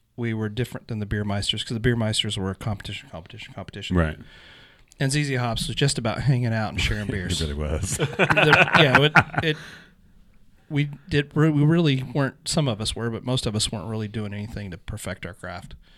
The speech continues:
Speaker 2: I wasn't even brewing at the time.
Speaker 1: Yeah.
Speaker 2: I was just in the club because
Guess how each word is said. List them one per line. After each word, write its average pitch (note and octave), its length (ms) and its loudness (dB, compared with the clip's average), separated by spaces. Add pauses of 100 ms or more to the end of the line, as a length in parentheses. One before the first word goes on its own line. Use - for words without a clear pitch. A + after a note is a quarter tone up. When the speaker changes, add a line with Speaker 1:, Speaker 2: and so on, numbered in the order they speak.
(120)
Speaker 2:
I G2+ 60 6
wasn't G#2+ 260 10
even E2 180 6
brewing D2+ 360 6
at C2 100 -8
the D2 60 -10
time. - 320 -14 (200)
Speaker 1:
Yeah. F#2+ 180 -8 (340)
Speaker 2:
I F#2+ 80 4
was G#2 120 8
just F#2 160 4
in F#2 120 2
the D2+ 80 -2
club E2 280 2
because D2+ 360 -2